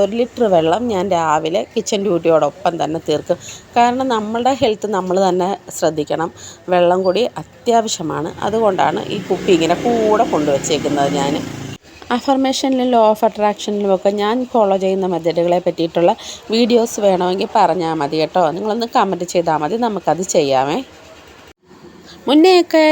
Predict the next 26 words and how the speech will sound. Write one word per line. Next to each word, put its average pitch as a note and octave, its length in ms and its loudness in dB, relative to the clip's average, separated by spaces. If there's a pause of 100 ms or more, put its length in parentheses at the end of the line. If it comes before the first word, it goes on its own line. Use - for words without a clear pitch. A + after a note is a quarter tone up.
(100)
to C4+ 160 4
do B3 140 6
ലിസ്റ്റും C#4+ 320 2
ഇതിൻ്റെ G3 300 2
കൂടെ F#3 260 4
പ്രിപ്പയർ F3+ 320 2
ചെയ്യാമായിരുന്നു. E3 320 0
ഇപ്പോൾ A3 200 -4
തലേന്ന് G#3 460 2
ഞാൻ F#3 160 0
to E3+ 120 2
do D#3 140 2
ലിസ്റ്റ് E3 260 -2
ആക്കി C#3+ 260 -2
വെക്കും. D3+ 240 0
എന്നാൽ E3+ 240 0
മാത്രമേ F3 360 2
നമുക്ക് D3+ 280 -4
രാവിലത്തെ D3+ 480 0 (100)
കാര്യങ്ങളൊക്കെ D3 540 0 (480)
ഈസി C#4 320 2
ആയിട്ട് D3+ 260 -2
പോകത്തുള്ളൂ. C#3+ 380 -2 (340)
അങ്ങനെയാണ് A#3 380 2 (100)
ചായ F3 380 0
അടപ്പയിലോട്ട് D3+ 600 -2